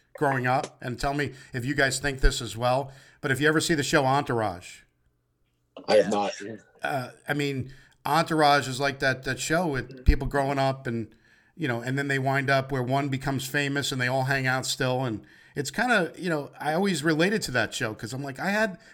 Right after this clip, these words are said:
Speaker 1: we had that. Um, it wasn't, uh, to the degree where, you know, one of us went off and been famous. Although, to be honest, Mario, you've done a pretty good job with your life, uh, with a doctor. But, but your brother, Maurizio, is, uh, you know, he's always on T V talking about, uh,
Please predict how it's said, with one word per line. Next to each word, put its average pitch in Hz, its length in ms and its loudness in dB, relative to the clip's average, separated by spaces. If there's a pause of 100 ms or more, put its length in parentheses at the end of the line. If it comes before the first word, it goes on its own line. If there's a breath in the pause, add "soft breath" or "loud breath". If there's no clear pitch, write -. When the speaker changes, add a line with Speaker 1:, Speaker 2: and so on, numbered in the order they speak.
Speaker 1:
we 220 160 2
had 208 280 4
that. 98 280 -2 (460 soft breath)
Um, 127 220 0
it 127 140 -4
wasn't, 156 540 2
uh, 131 200 2
to 143 120 -2
the 123 100 -4
degree 135 340 6
where, 123 340 10 (180 loud breath)
you 151 80 0
know, 127 60 2
one 135 180 0
of 127 80 -4
us 135 180 -4
went 131 140 -2
off 123 160 -2
and 120 80 -6
been 110 140 -6
famous. 165 380 0
Although, 131 300 4 (240 loud breath)
to - 80 2
be 139 160 2
honest, 170 380 2
Mario, 131 540 4 (220 loud breath)
you've 170 260 -4
done 202 140 4
a 151 40 2
pretty 151 200 6
good 127 200 0
job 131 260 4
with 120 140 -2
your 156 160 0
life, 117 360 0
uh, 113 160 -4
with 113 120 -4
a 104 40 -8
doctor. 135 300 2
But, 120 240 -2 (240 loud breath)
but 143 140 -2
your 131 100 2
brother, 143 540 6 (120)
Maurizio, 135 760 2
is, 120 200 -2
uh, 117 140 0 (460 soft breath)
you 147 80 0
know, 123 100 0
he's 143 160 2
always 196 300 6
on 139 160 6
T 139 180 0
V 131 160 2
talking 131 400 2
about, 117 480 2
uh, 107 220 0